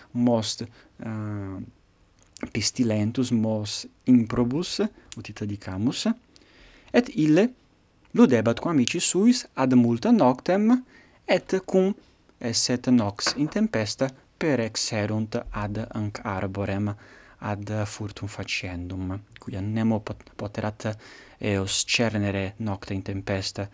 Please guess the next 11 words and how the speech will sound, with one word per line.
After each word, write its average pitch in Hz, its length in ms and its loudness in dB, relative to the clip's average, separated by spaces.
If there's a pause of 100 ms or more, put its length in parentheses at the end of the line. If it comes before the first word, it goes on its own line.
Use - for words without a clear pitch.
(340)
quia 110 160 -2
nocte 107 280 -2
in 156 100 4
tempesta, 117 640 2 (540)
ehm, 101 920 -6 (380)
nulla 113 340 2
lux 107 320 -4
est, 101 500 -6 (1000)
ergo, 101 640 -8 (920)
in 110 160 -4
tenebris 123 600 0